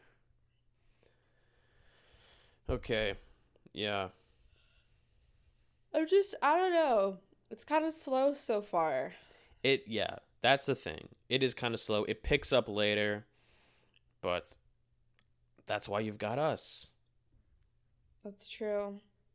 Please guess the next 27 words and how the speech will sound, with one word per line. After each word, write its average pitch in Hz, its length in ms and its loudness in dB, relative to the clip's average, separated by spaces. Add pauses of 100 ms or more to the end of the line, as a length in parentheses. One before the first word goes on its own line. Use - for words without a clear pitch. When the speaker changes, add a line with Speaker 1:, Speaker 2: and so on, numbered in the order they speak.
(580)
Speaker 1:
Okay, 107 220 -4
so - 120 -6
Speaker 2:
Just, 117 40 0
Speaker 1:
now 143 100 4
Speaker 2:
like, 226 220 -4
chatting 208 420 -2
up 208 220 -2
this 196 180 -4
dead 196 300 -4
body. 180 260 -2
Speaker 1:
Denzel 160 220 2
Washington 143 360 2
is 117 80 -6
talking 135 380 2
to - 40 -2
Speaker 2:
Okay. - 120 0
Speaker 1:
the 104 80 -4
dead 98 260 -2
body, 85 640 -2
and 101 160 -2
he 107 120 -6
says, 95 640 -4 (840)
"You 117 120 -2
can 117 160 -6
talk 113 340 0
to 98 120 -8
me." 98 440 -6